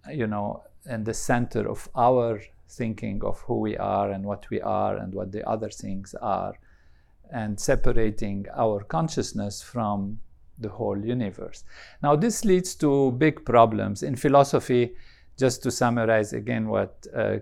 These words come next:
Chris beautifully started explaining, you know, we can ask, "What is ultimate reality?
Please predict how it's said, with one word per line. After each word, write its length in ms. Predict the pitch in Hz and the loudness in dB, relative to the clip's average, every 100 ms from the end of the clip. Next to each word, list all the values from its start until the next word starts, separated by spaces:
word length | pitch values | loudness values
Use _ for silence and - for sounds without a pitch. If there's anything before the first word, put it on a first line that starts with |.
| - | -2
Chris 260 | 117 - | -2 -2
beautifully 460 | - 107 - - 107 | -4 -6 -6 -6 -4
started 640 | - - 127 127 113 101 | 0 6 6 6 0 -2
explaining, 880 | - 104 - 117 120 117 110 104 104 - - - - - - _ | -10 -12 -10 -4 -2 -2 -4 -6 -8 -16 -20 -20 -20 -20 -20 _
you 160 | - 156 | 0 2
know, 220 | 147 147 | 4 4
we 140 | 151 151 | 4 4
can 220 | 165 151 | 2 2
ask, 280 | 147 151 170 | 2 4 6
"What 180 | 170 | 8
is 140 | 180 151 | 8 4
ultimate 540 | 131 127 123 113 107 | 4 2 0 0 -2
reality? 760 | 110 104 101 98 - 104 92 | 0 4 4 2 -4 -6 -6